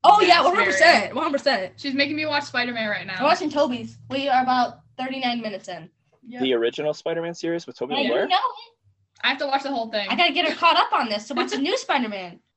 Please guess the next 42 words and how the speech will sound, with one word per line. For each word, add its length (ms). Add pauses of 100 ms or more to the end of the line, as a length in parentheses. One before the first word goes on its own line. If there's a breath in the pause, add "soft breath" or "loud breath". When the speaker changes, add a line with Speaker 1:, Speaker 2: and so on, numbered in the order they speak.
(260)
Speaker 3:
I 80
have, 340 (340)
okay, 220
so 260
I 200 (100)
own 500 (140)
on 180
D 200
V 120
D, 360 (220)
'cause 120
that's 420
the 60 (100)
thing, 220 (240)
um, 340 (440)
the 80
first 280
trilogy 360
with 120
Tobey 260
Maguire. 360 (640)
And 100
Speaker 1:
Yes. 220
Speaker 3:
then 80 (260)
I 140
won 300 (140)
Speaker 1:
Yeah. 140
Speaker 3:
tickets 480
Speaker 1:
Yeah. 80 (160)
Speaker 3:
to 80
see 300
the 240 (160)
Andrew 440
Garfield 680
one, 300 (240)
the 40
first 320
one 140
that 100
he 80
was 200
in. 260